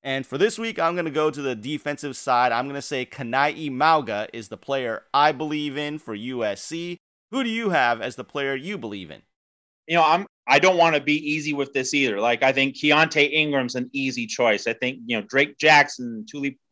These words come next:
Speaker 2: Tuipulotu are easy choices. So I'm gonna steer clear of something easy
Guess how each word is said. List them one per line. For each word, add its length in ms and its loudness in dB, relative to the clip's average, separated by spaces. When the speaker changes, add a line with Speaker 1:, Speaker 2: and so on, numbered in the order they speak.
Speaker 2:
Tuipulotu 920 0
are 240 6
easy 320 -4
choices. 600 0
So 240 6
I'm 180 0
gonna 160 2
steer 240 -2
clear 240 2
of 100 -2
something 300 -2
easy 500 0